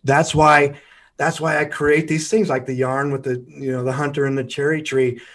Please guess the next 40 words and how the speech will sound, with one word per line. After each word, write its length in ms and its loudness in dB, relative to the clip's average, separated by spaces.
or 200 0
I'll, 340 2
you 100 -2
know, 80 0
have 200 -2
them 100 -2
see 260 -4
the 100 -6
shapes 360 -4
of 120 -12
clouds 680 0
and 180 -6
different 300 -2
things. 320 -2
I 260 0
always 300 4
ask 220 2
people, 460 0
"What's 240 0
your 80 4
happy 240 0
place?" 380 -8
You 80 0
know, 140 0
and 80 -2
it 60 -10
could 140 -6
be, 200 -4
it 480 -20
could 120 -8
be 140 0
a 60 4
beach 320 -4
in 60 -2
Hawaii. 680 0
It 100 -6
could 140 -6
be, 260 -8
you 120 -10
know, 340 -8